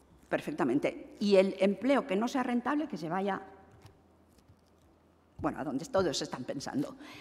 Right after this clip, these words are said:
Pero, ¿y qué pasa con la suegra, la madre, el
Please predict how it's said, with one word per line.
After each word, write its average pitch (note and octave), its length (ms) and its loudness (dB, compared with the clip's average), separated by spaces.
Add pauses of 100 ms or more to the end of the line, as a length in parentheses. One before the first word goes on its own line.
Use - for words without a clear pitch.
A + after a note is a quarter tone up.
(960)
Pero, F#3+ 640 4
¿y G#3+ 120 -2
qué A3 160 -2
pasa G#3+ 440 -2 (880)
con G#3+ 380 0 (840)
la F#3+ 180 -4
suegra, F#3+ 520 -4 (120)
la F#3+ 140 -4
madre, F3 480 0 (240)
el F#3+ 180 -4